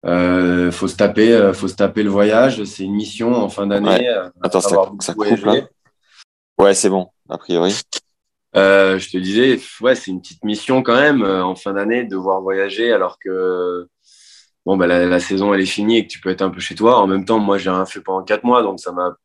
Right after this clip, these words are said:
Speaker 1: c'était le premier vrai voyage, euh, long voyage que je faisais depuis, euh, l'Australie.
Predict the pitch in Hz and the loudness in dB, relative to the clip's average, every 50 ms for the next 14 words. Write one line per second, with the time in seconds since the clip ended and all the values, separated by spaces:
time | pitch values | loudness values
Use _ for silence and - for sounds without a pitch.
0 | _ _ _ _ _ _ _ _ _ _ _ _ _ - - - 85 82 - 90 | _ _ _ _ _ _ _ _ _ _ _ _ _ -20 -16 -16 -12 -2 0 2
1 | 87 87 85 - - 107 107 110 113 110 95 90 98 95 113 117 107 104 107 107 | 2 2 0 0 2 4 6 6 6 6 2 0 0 2 2 4 4 4 4 4
2 | 110 113 113 104 95 101 101 98 98 98 98 98 101 107 113 117 104 107 107 107 | 4 4 2 0 -2 -4 -4 -4 -2 -2 -2 -2 -2 -2 -2 -2 -2 -2 -2 -2
3 | 110 107 - _ 104 95 - - - 98 104 110 104 _ - - 98 95 95 90 | -2 -4 -6 _ -10 -10 -10 -10 -8 -4 -4 -4 -4 _ -12 -8 -4 -2 -2 -2
4 | 87 90 90 87 87 - - - 98 98 107 123 143 139 | -2 -2 -2 -4 -4 -6 -4 -2 -2 0 0 0 -2 -2